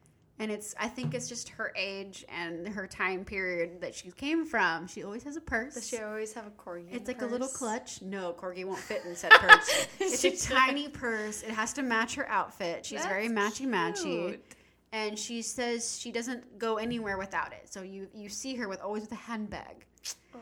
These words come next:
Speaker 1: And, um, the other thing you'll notice with the monarchy is the queen is always monochrome, and she's
Speaker 2: Mm-hmm.
Speaker 1: always in a bright color. And it's
Speaker 2: Yes.
Speaker 1: because they wanna spot her.
Speaker 2: Fuchsia.
Speaker 1: Make sure, well, there's the queen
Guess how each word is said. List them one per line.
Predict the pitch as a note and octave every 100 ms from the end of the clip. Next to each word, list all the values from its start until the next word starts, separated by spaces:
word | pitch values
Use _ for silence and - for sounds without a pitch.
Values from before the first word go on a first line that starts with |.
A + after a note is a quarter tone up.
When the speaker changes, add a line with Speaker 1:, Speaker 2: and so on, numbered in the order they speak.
| G3+ E3+ E3 G3+
Speaker 1:
And, | G#3 G3 G3
um, | F#3 F3+ E3 E3 - _ _ - -
the | B3+
other | D4
thing | C#4+ A3+
you'll | F#3+
notice | F#3 F3+ F3
with | F3
the | F#3
monarchy | F3 E3+ F3+ F#3+ F3+ F#3
is | F3+
the | F3
queen | - C#4+ C#4 C4
is | A3
always | G#3 G#3 F#3+ F3+ - D#3+
monochrome, | F3 F3+ E3+ - F3 D#3+ D3+ C#3+
and | F#3
she's | C4 F3+
Speaker 2:
Mm-hmm. | F#3+
Speaker 1:
always | F#3+ F#3+
in | F3
a | D3
bright | D3 G3 G3 F#3+ F#3+ F#3+
color. | - F3+ E3+ B2+ G#2+
And | E3+
it's | A3
Speaker 2:
Yes. | A3+ F#3+
Speaker 1:
because | - D4+ C4
they | A3+
wanna | G#3 F3+
spot | F3 - G#3 F#3 -
her. | E3+ D3 D3+ E3+
Speaker 2:
Fuchsia. | A#3+ E4+ - A3+ - - - - -
Speaker 1:
Make | G3+ G#3 -
sure, | A3+ G#3+ G#3+ G#3 -
well, | F3
there's | F#3 G#3 G3+
the | A#3
queen | D4+ C#4+ C4 B3+